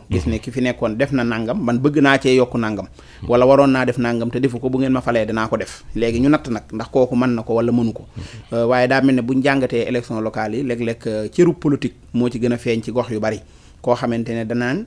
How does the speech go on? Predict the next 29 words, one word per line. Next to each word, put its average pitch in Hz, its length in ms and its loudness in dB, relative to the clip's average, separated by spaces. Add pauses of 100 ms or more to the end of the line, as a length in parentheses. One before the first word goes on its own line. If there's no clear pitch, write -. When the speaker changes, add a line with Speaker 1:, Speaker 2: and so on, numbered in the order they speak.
Speaker 1:
bu 120 200 -6
ma 127 120 2
gañee 120 460 0
ñu 120 120 0
man 131 140 2
maa 123 220 2
def 117 140 -4
nangam, 107 280 -6 (160)
nga 113 100 -6
xam 123 140 -6
ne 117 80 -2
moom 117 240 -2
jot 143 180 2
ci 131 100 -2
maire 127 220 2
bi 110 100 -4
lay 110 140 -2
doon 135 200 -2 (340)
wala 120 220 2
gañee 139 340 2
localité 117 520 0
bi 110 100 -2
lay 110 160 -2
doon. 120 220 -2 (120)
Speaker 2:
Mhm. 90 320 -2
Speaker 1:
Ngir 147 200 4
ñu 127 120 4
man 123 220 2
koo 117 340 2